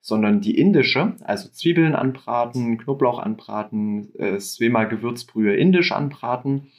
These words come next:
o-, dann den Kürbis noch mit dazugeben und, äh, mit Wasser auffüllen, alles schön durchkochen, vielleicht noch ein paar Karotten und Kartoffeln für die Sämigkeit dran.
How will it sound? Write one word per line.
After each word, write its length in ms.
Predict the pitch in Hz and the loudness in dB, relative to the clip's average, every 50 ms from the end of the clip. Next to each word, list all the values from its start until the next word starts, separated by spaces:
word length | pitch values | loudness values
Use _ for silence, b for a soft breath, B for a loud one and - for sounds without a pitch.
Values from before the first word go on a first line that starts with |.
| B B B B B B B B _ | B B B B B B B B _
o-, 180 | - - - - | -8 -8 -8 -4
dann 220 | - - 107 110 | -2 0 2 2
den 160 | 104 104 104 | 4 2 2
Kürbis 380 | - - 185 196 190 175 180 - | 2 4 2 4 2 0 -2 -2
noch 100 | 151 139 | -4 -2
mit 180 | 143 143 139 139 | -2 -2 -2 -2
dazugeben 680 | 139 135 - - - 135 127 135 127 127 127 131 127 113 | -2 -4 -4 -6 -8 -6 -2 0 0 0 2 0 0 -2
und, 540 | - - 107 113 113 110 104 104 - - - | -2 -2 0 0 0 0 -2 -6 -10 -12 -8
äh, 220 | 104 104 101 101 | -6 -4 -4 -4
mit 240 | 101 101 107 101 - | -2 -4 -4 0 0
Wasser 280 | 120 123 120 120 104 - | 0 0 2 0 0 2
auffüllen, 540 | - 151 156 - - 185 175 190 190 185 | 0 0 -2 -4 -2 0 2 4 4 4
alles 300 | 190 - 113 120 120 120 | 2 2 0 -2 -2 -4
schön 460 | - - 110 104 107 107 104 104 104 - _ _ _ _ _ _ _ | -6 -4 -2 -2 0 -2 -2 -4 -10 -14 _ _ _ _ _ _ _
durchkochen, 640 | 151 160 185 190 - - 151 143 - 151 143 135 | 2 2 4 2 0 -2 -4 -4 -4 -4 -4 -4
vielleicht 360 | 135 120 110 110 113 113 - | 0 0 2 2 2 0 -2
noch 120 | 113 104 110 | -6 -8 -8
ein 60 | 113 | -8
paar 200 | - 110 110 107 | -6 -4 -6 -6
Karotten 440 | - 113 104 - 107 117 - - 120 | -4 -8 -4 -2 -2 -2 0 0 0
und 140 | 101 104 101 | 0 0 0
Kartoffeln 520 | - 104 98 120 139 147 - 147 139 135 | -2 -2 0 0 0 0 0 0 -2 0
für 100 | - 127 | -2 -2
die 100 | - 110 | -2 0
Sämigkeit 640 | 95 131 139 156 180 175 180 - - 147 143 147 - | 2 4 4 4 4 2 0 -4 -4 -4 -4 -4 -2
dran. 360 | 127 123 135 170 190 190 B | -2 0 0 0 0 -2 B